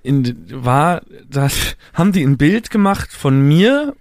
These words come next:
neben einem Bild von einem Polizisten, der gerade einem aufs Maul haut <laughs> und hat halt, und haben, wollten das irgendwie so parallelisieren, ne?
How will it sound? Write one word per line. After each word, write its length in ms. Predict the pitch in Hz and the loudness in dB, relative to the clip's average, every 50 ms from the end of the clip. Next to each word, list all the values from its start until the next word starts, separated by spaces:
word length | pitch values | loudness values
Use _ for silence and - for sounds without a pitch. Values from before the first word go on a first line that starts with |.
| - - - | -18 -10 -4
neben 440 | 139 139 147 165 214 233 240 226 | -2 0 2 2 2 2 2 2
einem 220 | 180 151 147 139 120 | 2 2 2 0 2
Bild 420 | - 139 147 180 220 254 254 - | 2 2 2 2 2 0 -2 -6
von 260 | - - - 156 147 | -10 -6 -2 0 0
einem 140 | 147 143 - | 2 0 0
Polizisten, 600 | - 156 156 156 143 - 214 220 - - - 233 190 | 0 0 0 0 0 -2 -4 -4 -4 -4 -2 0 0
der 120 | 165 151 | 0 0
gerade 380 | 143 135 147 160 190 196 196 - | 0 0 0 0 0 0 0 0
einem 200 | - 165 185 202 | 2 2 2 2
aufs 280 | - 160 156 - - | 2 0 0 2 2
Maul 340 | 190 175 190 202 208 240 233 | 2 4 4 2 2 2 2
haut 380 | 175 156 170 156 170 - - - 165 - 226 - 185 - | 4 4 2 2 2 0 0 0 0 -2 -2 -4 -4 -6
<laughs> 320 | - - - - - - 117 | -6 -8 -8 -8 -10 -8 -2
und 240 | - 180 202 185 160 | 0 2 2 4 4
hat 240 | 202 214 214 - | 2 0 -2 -2
halt, 140 | - 233 214 - 180 147 - - - - | -2 -2 0 0 -4 -4 -6 -6 -2 0
und 160 | - 151 156 | 2 2 2
haben, 140 | 175 196 160 | 2 0 0
wollten 260 | 156 165 226 202 202 202 | 0 0 0 2 2 2
das 140 | 175 147 | 2 0
irgendwie 300 | - 160 170 208 226 208 | 0 -2 0 2 4 4
so 140 | 180 160 160 | 4 2 2
parallelisieren, 960 | - - 180 185 185 185 170 151 135 131 139 131 123 151 185 165 131 110 101 | 2 2 0 0 0 0 0 2 2 0 0 -2 0 0 2 2 2 2 2
ne? 160 | 98 113 131 | 0 0 -2